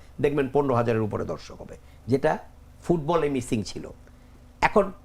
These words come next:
ফুটবলে আবার বিপরীত চিত্র, আপনি ন্যাশনাল টিম দিয়ে দর্শক টানতে পারবেন না, কারণ আমরা ভুলে গেলে চলবে না, আমরা তিনজন, হামজা, সামিত, এদেরকে নিয়েও কিন্তু আমরা শেষ পর্যন্ত সিঙ্গাপুরকে হারাতে পারিনি।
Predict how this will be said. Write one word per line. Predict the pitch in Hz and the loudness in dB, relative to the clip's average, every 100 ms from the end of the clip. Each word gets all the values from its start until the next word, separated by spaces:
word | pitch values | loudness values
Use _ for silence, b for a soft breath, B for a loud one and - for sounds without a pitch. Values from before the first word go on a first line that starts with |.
| - | -20
ফুটবলে | - 247 196 269 285 | 0 2 8 10 12
আবার | 285 277 | 10 8
বিপরীত | 196 226 214 202 - | 4 0 2 2 0
চিত্র, | - 123 - 78 b b b | -6 -6 -8 -12 b b b
আপনি | 165 214 208 | 2 4 0
ন্যাশনাল | 156 175 - 254 269 | 2 2 2 2 2
টিম | - 269 254 | 0 2 4
দিয়ে | 254 254 | 4 4
দর্শক | 220 202 196 170 | 4 0 -2 2
টানতে | 175 170 170 | 0 2 0
পারবেন | 139 113 | 0 -2
না, | 76 - - b b b - | -6 -12 -18 b b b 2
কারণ | 151 190 214 | 6 6 6
আমরা | 190 196 208 220 220 - - | 4 8 8 8 4 -6 -4
ভুলে | 117 190 208 | 2 6 6
গেলে | 214 202 | 6 4
চলবে | 196 175 156 | 2 2 -2
না, | 95 - b b | -4 -8 b b
আমরা | 131 160 - | 0 2 0
তিনজন, | - 214 214 208 196 214 214 220 - - | 0 2 4 6 6 6 6 -2 -14 -8
হামজা, | - 156 185 185 196 196 - - - | 2 4 6 6 6 6 -2 -18 -20
সামিত, | - - 185 202 190 - - - - - | 0 4 6 6 4 -6 -20 -20 -4 4
এদেরকে | 196 214 220 233 | 6 6 4 4
নিয়েও | 208 233 269 285 | 6 8 8 6
কিন্তু | 247 214 208 | 2 2 4
আমরা | 180 185 180 - - | 4 4 2 0 -10
শেষ | - 208 190 | 2 4 4
পর্যন্ত | - 185 175 170 | 2 0 0 -2
সিঙ্গাপুরকে | 160 - 175 165 170 160 165 | -4 -2 0 2 0 -2 0
হারাতে | 139 113 131 143 | 0 0 -2 -2
পারিনি। | 131 - | -4 -6